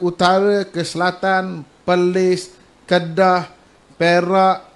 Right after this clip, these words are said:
Selangor, Negeri Sembilan, Johor, Pahang, Terengganu, Kelantan,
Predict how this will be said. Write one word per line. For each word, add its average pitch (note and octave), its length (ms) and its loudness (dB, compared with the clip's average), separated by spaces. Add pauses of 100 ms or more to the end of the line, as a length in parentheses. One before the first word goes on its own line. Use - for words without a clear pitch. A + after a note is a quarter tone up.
(240)
Selangor, F3+ 1040 -2 (320)
Negeri D#3+ 400 -2
Sembilan, F#3 800 0 (400)
Johor, F#3 720 -2 (400)
Pahang, F#3 720 0 (160)
Terengganu, F#3 880 -2
Kelantan, F#3 640 -4